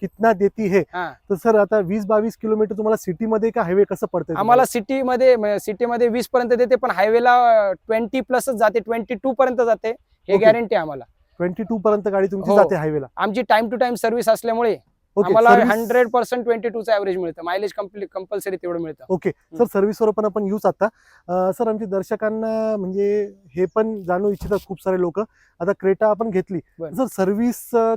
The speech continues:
Speaker 1: कसं आहे, म्हणजे आता गाडी घेतल्यापासून जर तुम्हाला आठवत असेल,
Speaker 2: हम्म.
Speaker 1: पंच्याऐंशी हजार किलोमीटर गाडी झालेली आहे,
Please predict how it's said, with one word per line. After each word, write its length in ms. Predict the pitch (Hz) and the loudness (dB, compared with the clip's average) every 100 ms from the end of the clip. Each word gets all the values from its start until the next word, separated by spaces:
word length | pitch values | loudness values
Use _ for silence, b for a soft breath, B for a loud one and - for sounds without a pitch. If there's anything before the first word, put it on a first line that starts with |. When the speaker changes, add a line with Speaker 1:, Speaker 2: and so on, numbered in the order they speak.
| - | -2
Speaker 1:
कसं 200 | 202 214 | 0 0
आहे, 80 | 180 | 0
म्हणजे 220 | 175 190 | -2 -2
आता 80 | 196 | -2
गाडी 260 | 170 190 | 0 -2
घेतल्यापासून 640 | 185 165 208 214 202 202 220 _ _ - | -2 -4 -2 -2 -2 -6 -10 _ _ -4
जर 60 | |
तुम्हाला 280 | 180 202 208 | -4 0 0
आठवत 220 | 196 208 | 2 0
असेल, 220 | 196 185 175 | 0 0 -2
Speaker 2:
हम्म. 360 | - _ 175 | -4 _ -2
Speaker 1:
पंच्याऐंशी 360 | 180 185 226 233 | -2 0 -2 -2
हजार 120 | 208 | -2
किलोमीटर 320 | 196 208 196 | -2 -4 -2
गाडी 200 | 196 196 | 0 0
झालेली 380 | 180 156 185 208 | 0 -2 0 2
आहे, 200 | 185 147 | 0 0